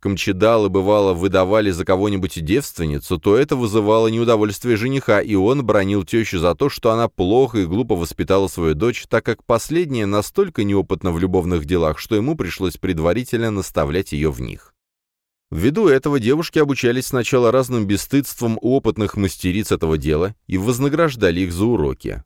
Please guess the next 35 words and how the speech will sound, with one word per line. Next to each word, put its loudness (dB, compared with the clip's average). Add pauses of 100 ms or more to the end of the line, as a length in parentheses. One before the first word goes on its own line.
(140)
Для 0
того -2
же, -4
чтобы -2
избавиться 0
от -2
подобных -2
гнусных -2
упреков, -2
матери -2
невест -4
еще -2
в -4
нежном -4
возрасте -2
расширяли 0
у 0
девочек -2
половые 2
органы 0
пальцами, -4 (520)
разрушали 0
их -2
девственную -2
плеву -4 (120)
и -6
с -8
малых 0
лет -2
обучали -2
супружескому -6
делу. -8 (720)
То 0
есть, -2
представьте, -4